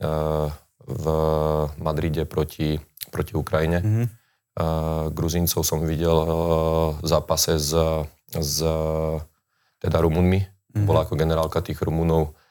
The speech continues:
Speaker 1: a, proti veľmi kvalitnému superovi, keďže tí Gruzínci fakt ukázali v tom, v tom zápase veľmi dobrý výkon a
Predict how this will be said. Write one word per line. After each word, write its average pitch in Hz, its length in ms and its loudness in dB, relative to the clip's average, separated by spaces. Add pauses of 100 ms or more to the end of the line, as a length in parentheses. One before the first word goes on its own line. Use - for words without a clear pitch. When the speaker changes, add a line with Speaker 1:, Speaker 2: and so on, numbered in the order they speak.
(240)
Speaker 1:
a, 80 640 0 (760)
proti - 240 0
veľmi 85 240 4
kvalitnému 80 320 0
superovi, 82 480 0
keďže 78 240 -2
tí 76 80 -6
Gruzínci 78 320 -4
fakt 82 160 -2
ukázali 78 480 0
v - 80 -10
tom, 80 200 -4 (360)
v - 80 -10
tom 78 160 -6
zápase 80 320 2
veľmi 80 160 0
dobrý 80 160 0
výkon 78 320 0
a 78 240 0